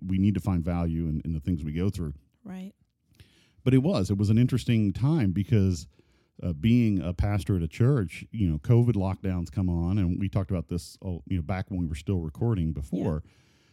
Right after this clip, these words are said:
Speaker 1: the covid lockdowns come in, and all of a sudden you're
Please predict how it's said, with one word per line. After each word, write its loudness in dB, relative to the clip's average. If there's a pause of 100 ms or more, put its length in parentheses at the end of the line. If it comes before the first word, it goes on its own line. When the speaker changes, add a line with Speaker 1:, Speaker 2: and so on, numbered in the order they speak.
(140)
Speaker 1:
the -6
covid 2
lockdowns -2
come 0
in, 0
and 0
all -2
of -6
a 0
sudden 0
you're 2